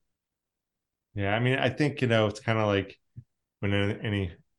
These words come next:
fortune falls in someone's lap, right? You can always be squandered away, right? So this is a big opportunity, and, you know, as the years tick by, um, and depending on what the league does with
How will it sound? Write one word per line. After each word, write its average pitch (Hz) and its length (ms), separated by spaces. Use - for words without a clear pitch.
fortune 95 340
falls 87 380
in 90 80
someone's 87 400
lap, 87 260
right? 92 180
You 92 120
can 92 100
always 90 220
be - 140
squandered 85 580
away, 85 220
right? 82 280
So - 140
this 87 260
is 90 80
a 85 80
big 85 240
opportunity, 98 720
and, 87 300
you 98 80
know, 92 40
as 85 140
the 90 80
years 85 400
tick - 220
by, 90 380
um, 85 300
and 85 160
depending 82 400
on 82 100
what 82 140
the 85 80
league 82 280
does 85 380
with 85 120